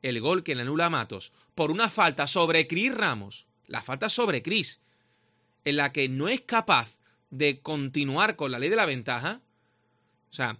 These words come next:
es que yo, yo creo que el, que el árbitro, mm, que lo habrá analizado ya, estará tirándose de los pelos. Tirándose de los pelos ante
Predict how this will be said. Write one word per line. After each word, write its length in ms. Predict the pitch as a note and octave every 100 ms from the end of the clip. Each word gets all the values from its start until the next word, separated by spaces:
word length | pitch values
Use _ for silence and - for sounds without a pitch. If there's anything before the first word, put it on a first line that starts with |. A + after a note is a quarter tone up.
| _
es 100 | A#2+
que 160 | - D3+
yo, 140 | E3 D#3+
yo 180 | C3+ E3
creo 200 | D#3+ B2+
que 100 | A2+
el, 160 | A#2+ A#2
que 100 | A2+
el 60 |
árbitro, 400 | B2 D#3 G3 A#3 -
mm, 540 | B2 A2+ A2 A2 -
que 80 | -
lo 60 | G2
habrá 140 | G2+
analizado 420 | C#3 D3 C#3 C3+
ya, 320 | A#2+ C3 G#3+ - - -
estará 300 | C3 A2+ A2
tirándose 340 | A2+ B2 F#3
de 60 | E3+
los 100 | A#2
pelos. 260 | E3 - - _ _ _ _ _ -
Tirándose 380 | C#3 B2+ C#3+ F3
de 60 |
los 120 | D3+
pelos 240 | C3 E3 G3
ante 400 | C#3+ C3 A#2+